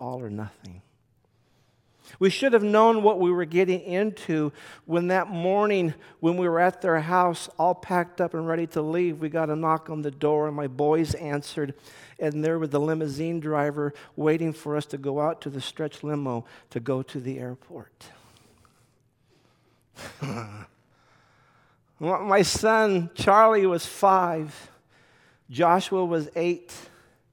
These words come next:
And even though I was thirty-three by the time we got there, I felt like I was eleven. I was just feeding off of the excitement of my boys and the joy that they had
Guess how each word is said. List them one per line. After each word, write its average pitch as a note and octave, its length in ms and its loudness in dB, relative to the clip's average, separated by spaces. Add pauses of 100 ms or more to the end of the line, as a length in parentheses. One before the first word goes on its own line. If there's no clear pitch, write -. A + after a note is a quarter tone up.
(560)
And G#3 200 2
even B3 320 0
though A3+ 220 6
I G3+ 140 8
was F#3+ 180 0
thirty-three G#3+ 920 2
by F#3 160 0
the F3 120 0
time G3 420 0
we F#3 140 -2
got F3+ 400 2
there, G3 200 2
I E3 180 2
felt F#3+ 380 -4
like D3+ 300 -6
I D#3+ 100 -4
was C#3+ 180 -6
eleven. G2+ 560 -8 (1400)
I G3 220 0
was G3 220 2
just F3+ 420 0 (240)
feeding A#3 540 0
off G#3 240 2
of G3 80 -4
the G3 80 2
excitement F#3+ 600 2
of E3 60 -2
my E3 200 -4
boys D#3 840 -4 (680)
and F3 120 0
the F3+ 80 0
joy G3+ 420 2
that F#3 220 -2
they G3+ 200 2
had F#3 360 0